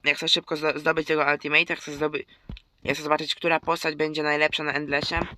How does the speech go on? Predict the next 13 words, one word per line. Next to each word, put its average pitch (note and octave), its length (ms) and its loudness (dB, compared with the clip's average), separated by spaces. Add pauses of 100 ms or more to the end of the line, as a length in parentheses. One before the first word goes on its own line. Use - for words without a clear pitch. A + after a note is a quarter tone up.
(420)
No D3 80 -2
na D3 140 6
razie D#3+ 180 2
co - 120 -8
to - 100 -12
tak. - 240 -2 (360)
Na B2+ 120 4
razie D#3+ 200 2
co D#3 140 -4
to, - 100 -10
to C3 80 -4
Santa, E3+ 580 2 (400)
Mewing, E3+ 500 0